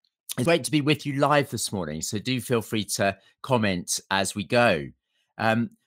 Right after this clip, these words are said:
but I want to begin by mentioning an event in history that I'm sure you're aware of, which was, which is called, uh, morning, Janice,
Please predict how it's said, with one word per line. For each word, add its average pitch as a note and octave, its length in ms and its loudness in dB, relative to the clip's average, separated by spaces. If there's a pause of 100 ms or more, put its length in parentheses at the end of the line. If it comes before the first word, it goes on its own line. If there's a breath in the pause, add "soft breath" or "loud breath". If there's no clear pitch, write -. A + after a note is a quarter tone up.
(120)
but D3+ 180 2
I C#3+ 80 0
want G#3+ 220 -2
to G3+ 80 -12
begin C#3+ 480 0
by A2+ 220 2
mentioning B2+ 540 -2
an G#2+ 60 0
event B2 380 -2
in A#2+ 80 -4
history D3+ 400 -4
that B2 120 -4
I'm G2+ 120 0
sure D#3+ 260 -2
you're B2 300 2 (260 soft breath)
aware C3+ 420 4
of, E3 320 2
which - 320 -6
was, A#2 360 -2 (180)
which - 220 -4
is A2 100 -4
called, A#2+ 480 0 (140)
uh, G#2+ 420 2
morning, C#3+ 280 -2
Janice, C3 560 0